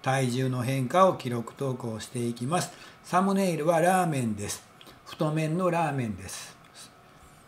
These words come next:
えー、玉ねぎともやしの野菜炒め。卵焼きとオムレツですね。エルエル六個使ってます。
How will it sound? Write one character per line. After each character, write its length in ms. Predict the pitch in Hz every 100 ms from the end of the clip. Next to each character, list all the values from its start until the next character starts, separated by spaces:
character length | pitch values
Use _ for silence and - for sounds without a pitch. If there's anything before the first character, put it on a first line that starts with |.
| - - -
え 40 | 131
ー、 320 | 123 117 - - - -
玉 300 | - 139 156
ね 160 | 175 202
ぎ 160 | 175 156
と 140 | 160
も 140 | 135
や 200 | 139 151
し 120 | - 175
の 120 | 185
野 140 | 139
菜 360 | - 123 117 123
炒 160 | 127 107
め。 140 | 98 - - - - - - - - - - - -
卵 540 | 139 147 147 143 147
焼 360 | 147 143 139 -
き 180 | - 151
と 260 | - 208 214
オ 180 | 165
ム 160 | 151 151
レ 120 | 151
ツ 120 | 147
で 140 | 151 156
す 80 | 165
ね。 220 | 165 185
エ 80 | 135
ル 140 | 151
エ 80 | 175
ル 100 | 160
六 160 | 123 -
個 140 | 120
使 240 | - 143
っ 40 | 131
て 160 | -
ま 200 | 123 131
す。 180 | 113 -